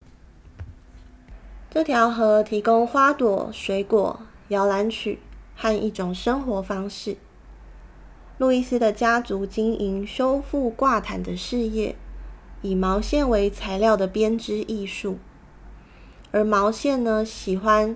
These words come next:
充满柔酸的河水，这样的水使毛线变得更清洁和强韧，毛线的颜色也更坚固。路易斯的母亲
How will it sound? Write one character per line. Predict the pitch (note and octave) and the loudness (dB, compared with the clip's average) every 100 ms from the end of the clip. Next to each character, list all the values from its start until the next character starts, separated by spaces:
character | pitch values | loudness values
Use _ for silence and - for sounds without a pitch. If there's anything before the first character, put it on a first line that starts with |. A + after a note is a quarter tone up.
| - - | -8 -12
充 | - C#4 C#4+ | -2 0 0
满 | D4 B3 F#3+ F3+ | 0 0 -2 0
柔 | F#3 F#3 | 0 0
酸 | F#3+ A#3 A#3+ B3+ | 0 0 2 0
的 | G3+ | -2
河 | F#3 F3+ F3+ | -4 -6 -6
水， | F#3 - - - - - - - - - - | -6 -10 -12 -16 -20 -20 -20 -20 -20 -20 -2
这 | A3 | 4
样 | A#3 | 4
的 | G#3+ G3+ | 4 0
水 | - G3 F3+ | -2 -2 -2
使 | F#3 - F#3 | -4 -4 -2
毛 | F3+ F#3 | 0 -2
线 | F#3 B3 A#3 | -2 0 0
变 | A#3 A3+ | 2 0
得 | G#3 | 0
更 | G3+ B3 | -2 -2
清 | A#3 A#3 A#3+ | -2 -2 -2
洁 | G#3+ G3 F#3+ G3 - - - | 0 0 0 -4 -10 -20 -16
和 | - F#3+ | -6 -6
强 | F#3+ G3 F3+ F#3 | -4 -4 -2 0
韧， | G#3 F#3+ - - - - - - - - | 0 -2 -6 -16 -16 -18 -18 -20 -18 -6
毛 | F#3 G3 | -4 -2
线 | C#4+ D4+ | 0 0
的 | B3+ | 2
颜 | G3+ F3+ F3+ | 0 0 -2
色 | F#3 A#3+ G#3+ - - - - - - - - | -2 0 0 -2 -12 -16 -16 -16 -18 -20 -6
也 | F3+ | -4
更 | F3 A#3+ G3+ | 2 2 2
坚 | F#3 F3+ F#3 | 0 -2 -2
固。 | G3 - - - - - - - - - - - - | -6 -8 -12 -20 -20 -20 -20 -20 -18 -20 -20 -20 -4
路 | D4+ D4 | 0 2
易 | D4 | 2
斯 | C4+ B3+ | 2 2
的 | A#3 | 2
母 | G3 | 0
亲 | F#3 - G#3+ G#3+ | -4 -2 0 0